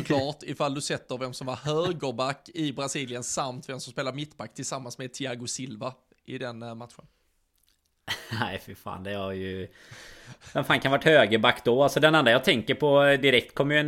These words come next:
Speaker 2: en Dani Alves upp, liksom. Men det är ju antagligen inte det eftersom du, du ställer frågan. Det känns som att det är typ Ronaldinho som har gjort comeback i, som mittback eller någonting. Men nej, ingen, eh, ingen aning faktiskt
Speaker 1: Ja, det
Speaker 2: när
Speaker 1: var
Speaker 2: du, när du ställer det så. Vilka var det?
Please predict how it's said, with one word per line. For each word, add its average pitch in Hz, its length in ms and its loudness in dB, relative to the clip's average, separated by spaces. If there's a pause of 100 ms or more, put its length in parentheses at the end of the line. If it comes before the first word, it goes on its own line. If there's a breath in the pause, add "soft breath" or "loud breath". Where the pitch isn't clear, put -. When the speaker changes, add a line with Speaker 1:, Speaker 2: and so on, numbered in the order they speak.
Speaker 2:
en 143 80 0
Dani 147 200 2
Alves 123 360 0
upp, - 140 -4
liksom. 107 220 -4
Men 113 80 0
det 120 60 2
är - 20 4
ju 120 60 6
antagligen 127 720 0
inte 143 180 -2
det 113 80 2
eftersom 101 420 -2
du, 104 360 2
du 107 140 -4
ställer 98 220 -2
frågan. 98 420 -6
Det 107 100 -4
känns 123 180 -4
som 107 120 -4
att - 80 -6
det 110 80 0
är 104 40 0
typ - 180 -6
Ronaldinho 107 640 -2
som 131 120 -6
har 127 80 -2
gjort 135 160 -2
comeback - 440 -2
i, 98 340 2
som 110 140 -4
mittback 101 420 -4
eller 117 140 0
någonting. 110 400 -4
Men 107 200 -2
nej, 135 260 4
ingen, 110 480 -2
eh, 113 240 -6
ingen 151 280 2
aning 120 320 0
faktiskt 131 360 -4
Speaker 1:
Ja, 98 60 -4
det 95 60 -2
Speaker 2:
när - 0 -
Speaker 1:
var 98 60 -2
Speaker 2:
du, 95 220 -4
när 113 100 -4
du 113 80 -2
ställer 95 220 -6
det 98 60 -6
så. - 200 -10
Vilka 127 260 0
var 120 80 0
det? - 120 -8